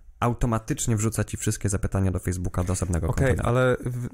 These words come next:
Speaker 2: czy jesteś pewien, czy, bo... Mm, wydaje mi się, że domyślnie te kontenery nie są włączone w, w Firefoxie.
Speaker 1: Mm.
Speaker 2: Bo
Speaker 1: Hmm.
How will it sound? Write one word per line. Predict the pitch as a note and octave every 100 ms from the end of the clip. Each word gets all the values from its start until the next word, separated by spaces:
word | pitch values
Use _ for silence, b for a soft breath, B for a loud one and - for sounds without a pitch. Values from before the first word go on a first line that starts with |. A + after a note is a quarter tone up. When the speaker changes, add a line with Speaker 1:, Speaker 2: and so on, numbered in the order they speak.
| - - - - - - - F3+
Speaker 2:
czy | A#2+
jesteś | G2 C#3 C#3 -
pewien, | B2 D3+ E3+ D#3+ C#3
czy, | C#3 A#2+
bo... | A#2 A#2+ B2
Mm, | A#2+ B2+ A#2+ A#2+ - B B B B - _ B B B
wydaje | - A2 E3+ E3+
mi | C#3
się, | - A#2 A2 C3+
że | B2 A#2 A2+ A2 A2 - - -
domyślnie | A#2+ B2 C#3 - B2+ - _
te | - B2+
kontenery | - B2 C3 B2 B2+
nie | B2+
są | B2+ A2+
włączone | A#2 A2+ A2 -
w, | -
w | - - - G#2+
Firefoxie. | - - - - - - - - - -
Speaker 1:
Mm. | A#2+ B2 B2 A#2+ A#2+
Speaker 2:
Bo | A#2+ A#2+ A#2 - - -
Speaker 1:
Hmm. | C#3 G#2